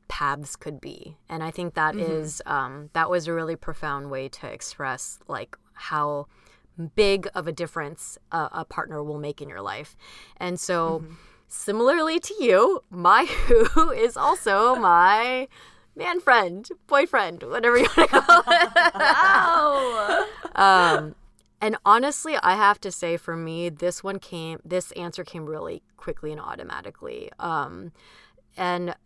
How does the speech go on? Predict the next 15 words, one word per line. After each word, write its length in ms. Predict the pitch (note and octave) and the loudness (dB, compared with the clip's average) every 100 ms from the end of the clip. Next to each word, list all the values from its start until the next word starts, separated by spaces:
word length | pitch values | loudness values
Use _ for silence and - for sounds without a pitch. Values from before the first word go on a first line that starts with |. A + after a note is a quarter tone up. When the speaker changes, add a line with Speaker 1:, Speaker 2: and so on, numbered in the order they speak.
| - | -20
Speaker 1:
for 260 | - G3 F#3 | -8 -6 -6
anyone 320 | F#3 F#3+ F#3 | -6 -4 -4
who's 180 | F#3 F3 | -4 -6
been 180 | F3+ F3 | -6 -6
listening 340 | E3 - E3+ | -8 -8 -10
along, 320 | D#3+ D#3 D#3 | -6 -4 -6
especially 480 | D#3 - D#3+ - E3 | -8 -12 -12 -12 -14
for 160 | D#3+ D#3+ | -14 -12
this 160 | D3+ | -12
past 440 | - - C#3+ - - | -10 -8 -8 -10 -12
year, 360 | D3+ D3+ D3 D3 _ _ _ - | -10 -8 -8 -10 _ _ _ -8
um, 400 | D#3+ D#3 D3+ D3+ - | -6 -6 -8 -10 -2
I 200 | E3 E3+ | 0 0
have 320 | F3+ F#3 D#3 | -2 -6 -4
been 500 | F3+ E3+ E3 D#3+ | -6 -4 -10 -12